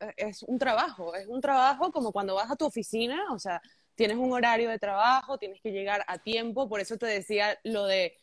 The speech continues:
lo de la disciplina, de esa,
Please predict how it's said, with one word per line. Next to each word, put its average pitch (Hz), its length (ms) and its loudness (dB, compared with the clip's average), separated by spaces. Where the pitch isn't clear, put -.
lo 208 160 2
de 190 140 2
la 180 140 -2
disciplina, 226 680 0
de 208 420 4
esa, 208 260 -4